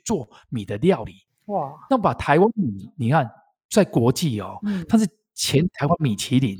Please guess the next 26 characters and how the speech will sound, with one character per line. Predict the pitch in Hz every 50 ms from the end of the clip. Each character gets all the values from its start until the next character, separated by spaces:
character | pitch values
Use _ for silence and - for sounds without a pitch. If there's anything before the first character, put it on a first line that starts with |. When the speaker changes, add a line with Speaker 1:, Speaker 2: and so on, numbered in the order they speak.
| - _
Speaker 1:
其 | - - 180 175
实 | 143 - - 156
是 | 135 - - - - _
前 | - - - 127 156 165 - -
几 | - - 110 92 - -
大 | - 160 123 107 98
的 | - 101 90 - - - - - - - _ _
米 | - 113
其 | 98 - 143 156
林 | 143 120
的 | 101 104 101
时 | 98 - -
候 | 120 113
排 | - - 101 104
名， | 107 104 92 92 - _ _ _ _ _ _ _ _ _
那 | - 202 190
让 | 190 190 170 135 - - _ _ _ _ _
国 | _ - 135 127 147
外 | 175 185 160
的 | 135 - 117 104 107 127 -
米 | 123 110 101
其 | - - 127
林 | 139 135 110 98 98
的 | - 98
大 | 95 - - 120 101 101
师 | 101 - - - 107 101